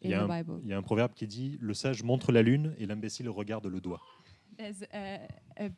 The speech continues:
Speaker 2: French proverb that says, oh, even, okay, "The wise man points to the moon and the foolish man looks at the, the finger."
Speaker 1: C'est bien ça qu'on doit inviter, éviter.
Speaker 2: And that's what we have to avoid.
Speaker 1: La Bible nous montre Jésus.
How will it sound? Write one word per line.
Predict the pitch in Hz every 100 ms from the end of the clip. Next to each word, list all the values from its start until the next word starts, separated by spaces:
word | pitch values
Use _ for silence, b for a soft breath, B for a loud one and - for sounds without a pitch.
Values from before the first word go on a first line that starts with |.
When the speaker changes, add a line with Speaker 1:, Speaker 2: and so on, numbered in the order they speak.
| _ _ _
Speaker 2:
French | - 226 -
proverb | 226 202 196 180
that | -
says, | 196 190 190 -
oh, | 214 -
even, | 214 214 220 -
okay, | 208 185 - B B -
"The |
wise | 220 233 254
man | 233 220 220
points | - 226 -
to | 233
the | 214
moon | 208 196 185 185 -
and | 190 196 185
the | 190 185 185 _ _ -
foolish | - - 240 202 202
man | 208 185 185 185 - -
looks | 196 - -
at | -
the, | - 180 -
the | 185 175
finger." | 202 180 170 170 _ - b b b b
Speaker 1:
C'est | - 104
bien | 110
ça | 139
qu'on | 131 113
doit | 101
inviter, | 98 90 - 92 101 123
éviter. | 107 104 - - -
Speaker 2:
And | 208
that's | 220 220
what | -
we | 208
have | 202 -
to |
avoid. | 196 190 196 175 165 - - -
Speaker 1:
La | 104
Bible | 110 135 110
nous | 98
montre | 113 151 - 110
Jésus. | 110 98